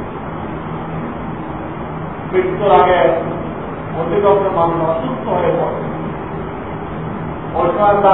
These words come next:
বলে দেয় না ওসিয়ত, ওই রোগে পড়ার সাথে সাথে তার সম্পত্তির তিন ভাগের দুই ভাগের মালিকানা চলে যায়। মৃত্যুর আগে যে মানুষ অসুস্থ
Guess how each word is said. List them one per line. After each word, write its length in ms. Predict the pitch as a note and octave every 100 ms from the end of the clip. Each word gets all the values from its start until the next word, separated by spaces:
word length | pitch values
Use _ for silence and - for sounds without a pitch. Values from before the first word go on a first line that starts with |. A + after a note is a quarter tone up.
| F#3+
বলে 220 | E3+ F3+
দেয় 200 | F3+ F#3+
না 80 | F3
ওসিয়ত, 460 | D#3 - F3+ - - - - - - - - - - F3
ওই 200 | G3 A#3 A#3+
রোগে 400 | A3 G#3 G#3 A3 A3+
পড়ার 320 | G#3 F#3+ F#3+ F#3+
সাথে 260 | G3 G3
সাথে 320 | - G3 G3 D#3 - - - - - - -
তার 200 | E3+ F3+ F3+
সম্পত্তির 680 | E3+ F3 - F#3+ G3 A#3 A#3+ - - - - -
তিন 220 | G3 G#3
ভাগের 340 | G#3 G#3 G#3 G#3+
দুই 180 | F#3+ F#3+
ভাগের 280 | G3+ G3 -
মালিকানা 440 | F3+ F3 E3+ E3 D#3+
চলে 220 | E3 C#3+
যায়। 220 | B2 - - - - - - - - - - - -
মৃত্যুর 500 | E3 E3+ - G#3 G#3
আগে 240 | F3 F3
যে 140 | G3+ G3+
মানুষ 240 | F#3 F3+ F3
অসুস্থ 440 | D#3+ - G#3 -